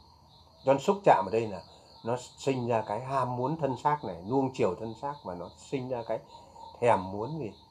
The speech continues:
Thèm muốn cái ưa ái, ưa ái, ưa ái cái thọ,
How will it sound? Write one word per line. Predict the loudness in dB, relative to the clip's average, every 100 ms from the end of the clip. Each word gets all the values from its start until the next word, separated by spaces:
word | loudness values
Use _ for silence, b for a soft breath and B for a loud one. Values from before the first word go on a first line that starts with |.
| -20 -20 -20 -20 -20 -6
Thèm | -2 0 -2
muốn | -4 -4
cái | -4 0
ưa | 4 6
ái, | 6 6 6 2 -4 -20 -20 -20 -20 -20 -20 -20 -20 -16 -6
ưa | 0 2
ái, | 0 -2 -10 -14 -20 -14 -4
ưa | 0
ái | 4 4 2
cái | -2 6
thọ, | 12 12 10